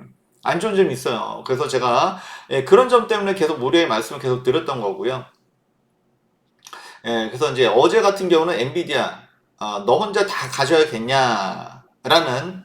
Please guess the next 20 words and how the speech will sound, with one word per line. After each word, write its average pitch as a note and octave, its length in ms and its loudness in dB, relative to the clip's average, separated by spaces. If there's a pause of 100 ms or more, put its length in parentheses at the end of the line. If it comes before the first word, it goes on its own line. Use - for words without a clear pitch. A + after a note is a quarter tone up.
예, F#2+ 440 -12
어떤 C3+ 260 -4
뭐 A#2 140 -4
그런 C#3+ 320 -2
뭐, A2 260 0 (840)
그 - 380 -12
무슨 A#2+ 240 -12
드라마 D#3+ 320 4
속 D3+ 380 -4 (160)
그 B2+ 120 -2
대사를 C3+ 720 2
한번 B2 420 -4
읽고 A2+ 180 -10
싶네요. G2+ 260 -10
"너만 D3 340 2
다 C3+ 120 -6
가져야 A2 300 -2
되냐?" F#2 300 -14 (240)
그쵸? F#3 260 -10 (280)
예, - 40 -14